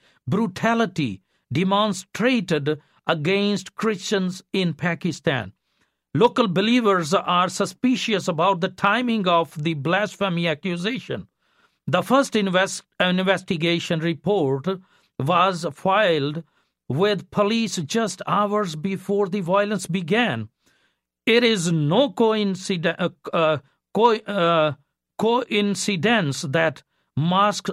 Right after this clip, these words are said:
around the city started broadcasting hate speeches, which led to mob attacks all over the city. It's all pre-planned. How did all the mosques get, uh, a hold of this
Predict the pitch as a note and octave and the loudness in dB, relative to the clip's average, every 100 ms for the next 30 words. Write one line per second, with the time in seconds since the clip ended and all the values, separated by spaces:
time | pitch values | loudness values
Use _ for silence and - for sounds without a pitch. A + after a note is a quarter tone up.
0 | - F3 G3 A3+ F#3 C3+ D#3+ D#3 D3 - | 0 0 2 2 0 -2 -4 -4 -8 -10
1 | - A3+ F3+ C#3+ C3+ - - F#3 F3+ D#3+ | -4 -2 -2 -2 -4 -6 -6 -2 -2 -2
2 | D#3+ F3+ D#3 - G#3+ G#3 G3 G3+ F3+ F3 | 0 0 -2 -2 0 0 -2 -4 -2 0
3 | F#3+ - - A3+ G3+ E3 A#2 G2+ _ _ | -2 -4 -6 -4 -2 -4 -6 -8 _ _
4 | _ _ _ _ _ - _ _ - D3 | _ _ _ _ _ -16 _ _ -6 -4
5 | F3+ F#3+ A#3 F#3 G#3+ F3+ G3 A3+ E3 C3 | -2 2 2 2 0 2 4 4 4 0
6 | - G3+ G3+ F#3 G3+ - F#3+ E3 E3+ E3+ | 2 2 2 0 -4 0 2 2 2 0
7 | D#3+ F#3 B3 F#3 F3 A2 - _ _ _ | -2 -2 -2 -2 -4 -6 -12 _ _ _
8 | - B3+ - - G#3 A#3+ B3 F#3 A3 A3 | -4 -4 -4 -2 4 4 4 0 -2 -2
9 | F#3 A3 G#3+ G3 C3+ A#2 A#2 A2+ - _ | -2 2 2 2 0 -2 -4 -6 -10 _
10 | _ _ _ _ _ E3+ A3 A#3 F#3+ A3+ | _ _ _ _ _ 0 2 2 0 0
11 | G#3+ - G3+ G#3+ F#3+ E3 F3 G3 G3 - | 0 2 2 2 2 2 2 2 2 -4
12 | D3 C3+ F3+ F#3 - - _ _ _ - | -6 -2 0 -2 -8 -20 _ _ _ -4
13 | E3+ E3 D#3+ F#3+ - F#3 A3 G3+ F#3 F3 | 0 0 0 -2 0 0 2 2 0 0
14 | F3+ G3 - | -2 -2 -4